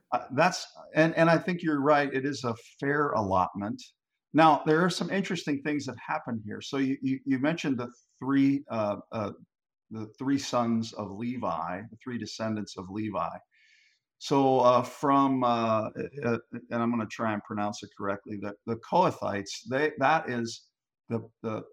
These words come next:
the tribe that, uh, that's the gr-, the son that has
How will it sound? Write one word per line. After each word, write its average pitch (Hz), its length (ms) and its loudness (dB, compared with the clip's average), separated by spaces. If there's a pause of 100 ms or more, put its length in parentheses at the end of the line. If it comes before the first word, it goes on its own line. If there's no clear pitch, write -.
the 110 140 -8
tribe 113 560 -2
that, 104 240 -2 (540)
uh, 107 180 -8 (140)
that's 135 340 2
the 123 120 -4
gr-, 120 180 -6 (160)
the 110 260 -2
son 127 480 2
that 113 160 0
has 104 400 -2